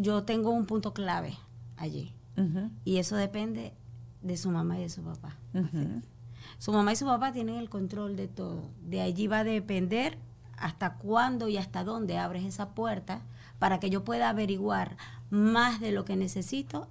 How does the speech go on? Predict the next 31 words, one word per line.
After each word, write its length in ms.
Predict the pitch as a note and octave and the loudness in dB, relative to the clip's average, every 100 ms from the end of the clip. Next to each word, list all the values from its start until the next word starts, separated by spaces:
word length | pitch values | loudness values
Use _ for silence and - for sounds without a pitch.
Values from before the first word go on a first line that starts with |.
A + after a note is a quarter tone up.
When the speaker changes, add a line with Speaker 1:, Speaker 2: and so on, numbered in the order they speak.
| - | -2
Speaker 1:
en 140 | F#3+ | 0
el 100 | F#3 | 2
momento 560 | F3+ E3+ F3 F3+ G3+ G3 | 2 2 2 0 -2 -4
que 160 | F3+ E3+ | -2 0
no 200 | E3+ F3 | 0 0
debo. 380 | D#3+ C3+ - - - - - - | -4 -4 -10 -14 -14 -14 -16 -4
Y 180 | - G#3 | 0 0
tu 240 | A3 A3 | 2 4
infancia 840 | G#3+ G3+ G3 A#3+ C#4+ C#4 A3 A3 - - - | 4 4 4 4 4 2 0 -2 -2 -10 -10
va 240 | - F3+ F#3 | 0 4 4
a 80 | |
tener 360 | G3+ G3 F#3 - | 4 2 2 0
el 180 | G3 F3+ | -2 -2
tiempo 460 | G#3+ G#3 G3 F#3 E3+ | 0 0 0 -4 -4
que 140 | F3+ | -4
tu 140 | F3+ | -2
mamá 400 | F3 E3+ F#3+ B3 | -2 0 2 2
y 60 | D#4 | 0
tu 180 | - E3+ | -2 -4
papá 300 | E3 E3 E3+ | -4 -4 -6
quieran, 560 | F3+ E3 D#3 C#3+ - - - - - | -4 -4 -4 -8 -10 -12 -14 -10 2
indistintamente 1080 | A3 G#3 F#3+ - G#3+ G#3 G#3 G3+ G3+ G3 F#3+ | 4 4 2 0 0 2 2 2 2 0 0
de 160 | F3+ | 0
ello. 180 | F3 E3 | -2 -2
Tengo 180 | F3 F#3 | -2 0
una 120 | G#3 | 0
anécdota 440 | G#3+ G#3+ G#3 G#3+ G#3+ | 0 0 -2 0 2
muy 220 | G3+ A3 | 2 0
importante 560 | G#3 F3+ E3 B3 C#4 | -2 -4 -4 -4 -4
por 200 | E3 E3+ | -6 -4
allí, 320 | E3 F3 F#3+ | -4 -2 -2